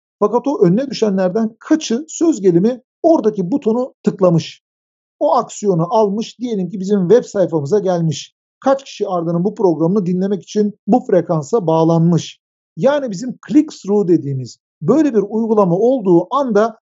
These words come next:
o düğmeye basmak suretiyle artık yavaş yavaş "Ben senin müşterin olma tüneline girdim." demiş. Biz buna bu tunnel da deriz, funnel da deriz. Yani bir huni gibi düşünebiliriz. Huninin en tepesinde trafik vardır.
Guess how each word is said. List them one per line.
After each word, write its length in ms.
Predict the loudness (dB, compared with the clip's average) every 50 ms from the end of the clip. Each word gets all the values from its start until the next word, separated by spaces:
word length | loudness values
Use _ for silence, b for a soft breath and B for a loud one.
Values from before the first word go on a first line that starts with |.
| _ _ 0
o 180 | 2 2 2
düğmeye 500 | 0 -4 -4 -2 -2 0 0 0 0 -2
basmak 380 | -2 -4 -4 -2 -2 -4 -4 -4
suretiyle 680 | -2 0 2 2 2 2 0 -6 -2 0 2 2 2 0 -4 _ _ _ _ _ _ _ _ -4
artık 520 | -2 0 0 0 -2 -4 -8 -10 -10 -6 -4
yavaş 380 | -4 -4 -4 -4 -8 -8 -8
yavaş 300 | -6 -4 -4 -6 -8 -8 -8
"Ben 280 | -2 -2 0 0 -2
senin 360 | -4 -6 -6 -6 -6 -4 -2 -2
müşterin 540 | -2 -2 -2 -4 -8 -6 -4 -2 -2 2
olma 540 | 4 6 6 6 4 4 2 2 0 -2 -4 _ _ _ _ -10
tüneline 540 | -4 -2 0 0 2 2 2 2 2 2
girdim." 600 | 0 0 0 4 4 4 4 4 4 4 4 4
demiş. 280 | 2 0 0 -2 -8 _ _ _ _ -4
Biz 180 | -4 -2 0 2
buna 200 | 2 2 4 4
bu 220 | 4 4 2 2 -2 _ _ _ -6 -4
tunnel 280 | -2 0 0 0 2
da 140 | 2 2 4
deriz, 260 | 4 2 2 0 -8 -10 -4
funnel 320 | -2 0 2 4 2 4 4
da 140 | 2 2
deriz. 260 | 0 -2 -4 -4 -4 -2
Yani 200 | -2 0 0 2
bir 160 | 0 0 -2 -4 _ _ _ -4
huni 220 | -2 -2 0 0
gibi 200 | -2 -4 -4 -4
düşünebiliriz. 640 | -6 -8 -6 -2 -2 -2 2 2 2 0 0 -2 -8 _ _ _ _ _ -2
Huninin 320 | 0 0 0 0 -2 -2 -2
en 200 | -4 -4 -4 -4
tepesinde 560 | -6 -4 -4 -4 -6 -4 -2 0 0 0 0
trafik 400 | -2 -4 -2 -2 -2 -2 -2 0
vardır. 320 | 0 0 0 -2 -4 -6